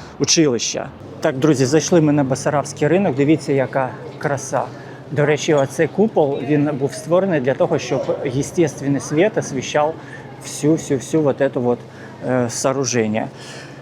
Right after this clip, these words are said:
Так, ну давайте глянемо, пройдемо, що у нас є, що у нас є по,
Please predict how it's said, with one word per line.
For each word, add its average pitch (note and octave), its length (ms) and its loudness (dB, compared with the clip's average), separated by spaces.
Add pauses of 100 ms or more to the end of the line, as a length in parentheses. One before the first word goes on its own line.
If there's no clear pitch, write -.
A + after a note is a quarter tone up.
(100)
Так, B2+ 220 -2
ну F3 180 6
давайте F#3 400 4
глянемо, D3+ 440 2
пройдемо, C#3 600 2
що D#3 220 0
у C#3 100 4
нас C#3 380 2
є, B2+ 440 4
що - 220 -2
у B2+ 80 4
нас B2 360 2
є B2 220 2
по, B2+ 360 2